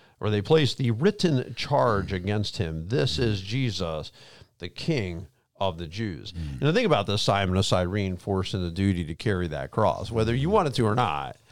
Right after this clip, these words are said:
Speaker 1: you're gonna carry it.
Speaker 2: Yeah. Yeah, even that, I believe, had a, uh, a symbolic meaning
Speaker 1: Mm-hmm.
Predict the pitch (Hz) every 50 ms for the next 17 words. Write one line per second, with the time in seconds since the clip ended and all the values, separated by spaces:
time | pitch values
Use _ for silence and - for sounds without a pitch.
0 | - - - - - _ _ _ _ _ - - - 131 127 123 113 110 98 92
1 | - - 107 87 71 62 62 50 50 - - - - - 80 78 73 71 64 -
2 | _ _ _ _ _ _ _ _ - - - - - - - - - 127 135 123
3 | 123 156 175 147 120 104 117 123 123 101 - 95 95 92 98 98 98 92 90 95
4 | 90 85 82 73 - - _ _ _ _ _ - - 82 78 76 73 69 - -
5 | - - - - - 95 78 80 78 80 80 80 78 - - - 78 85 85 82
6 | 76 71 67 67 67 - _ _ _ 135 117 98 95 104 101 98